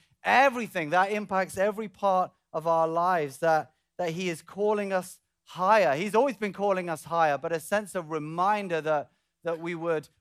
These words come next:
remember whose we are and what it means to live all in lives for Christ. Jesus said, "Unless you give up everything you have, you cannot be my disciple." That call to complete dependency. And yet,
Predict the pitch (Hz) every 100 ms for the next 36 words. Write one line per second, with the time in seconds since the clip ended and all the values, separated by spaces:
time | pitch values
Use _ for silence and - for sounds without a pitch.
0 | - 160 165 185 233 226 175 147 139 196
1 | 220 202 175 196 196 160 170 175 151 143
2 | 151 156 190 190 175 190 185 151 - 156
3 | 160 175 165 135 - 185 196 202 202 175
4 | 175 170 156 _ _ 160 165 170 165 143
5 | 131 - _ _ _ - 160 - 180 175
6 | 135 - 190 196 170 160 185 170 170 185
7 | 208 - 214 202 165 202 202 190 - 247
8 | 320 320 277 214 220 190 175 156 151 139
9 | 113 101 _ _ _ - 185 - 175 262
10 | 262 247 190 165 240 220 160 - _ _
11 | - 175 190 202 196 185 - 190 196 185
12 | 139 101 _ _ - 202 165 180 247 262
13 | 208 202 185 196 240 240 190 - 190 214
14 | 196 - 180 175 175 196 254 202